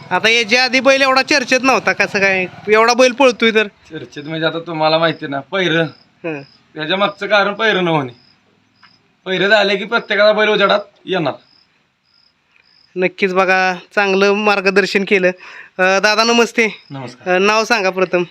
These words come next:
Speaker 3: अमोल विभूते लिंब.
Speaker 1: हा. आता बैल आपला पळतोय चांगला.
Speaker 3: हं.
Speaker 1: अं, काय बैलाविषयी किंवा आता परवाच्या मैदानापासून भरपूर, अं,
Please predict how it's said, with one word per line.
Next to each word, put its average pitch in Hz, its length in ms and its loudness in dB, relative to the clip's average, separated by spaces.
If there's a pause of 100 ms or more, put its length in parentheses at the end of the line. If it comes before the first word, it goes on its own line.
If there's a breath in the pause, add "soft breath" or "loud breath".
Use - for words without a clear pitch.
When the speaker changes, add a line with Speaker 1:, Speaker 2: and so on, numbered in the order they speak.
(160)
Speaker 3:
अमोल 151 260 -2
विभूते 131 400 -14
लिंब. 131 240 -10
Speaker 1:
हा. 131 580 -6 (420 loud breath)
आता 165 180 0
बैल 208 320 2
आपला 208 280 0
पळतोय 202 440 2
चांगला. 160 360 0
Speaker 3:
हं. 127 360 -12 (140)
Speaker 1:
अं, 175 500 0 (100)
काय 226 200 2
बैलाविषयी 214 600 2
किंवा 208 220 2
आता 208 600 0 (140)
परवाच्या 214 380 2
मैदानापासून 226 600 2
भरपूर, 226 340 2
अं, 220 320 4